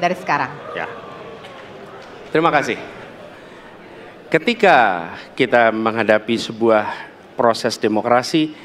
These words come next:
Speaker 2: di situ ada pemerintah dan ada oposisi. Dua-duanya sama terhormat. Dan ketika proses pengambilan keputusan itu dilakukan, bila ada oposisi,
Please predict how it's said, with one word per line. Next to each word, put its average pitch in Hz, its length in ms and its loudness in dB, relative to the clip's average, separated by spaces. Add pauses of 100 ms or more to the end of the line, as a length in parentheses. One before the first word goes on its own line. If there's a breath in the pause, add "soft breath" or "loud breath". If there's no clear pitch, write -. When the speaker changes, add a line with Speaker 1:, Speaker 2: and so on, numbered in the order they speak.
(100)
Speaker 2:
di 127 160 -2
situ 139 320 0
ada 110 560 4
pemerintah 117 640 0
dan 98 160 0
ada 95 160 2
oposisi. 92 560 -4 (320 loud breath)
Dua-duanya 151 560 4
sama 131 400 4
terhormat. 104 480 2 (640 loud breath)
Dan 127 160 4
ketika 143 720 4 (160)
proses 131 640 2 (560 loud breath)
pengambilan 135 560 4
keputusan 135 720 0
itu 131 160 -2
dilakukan, 123 640 2 (400 loud breath)
bila 131 400 4
ada 120 160 4
oposisi, 185 800 0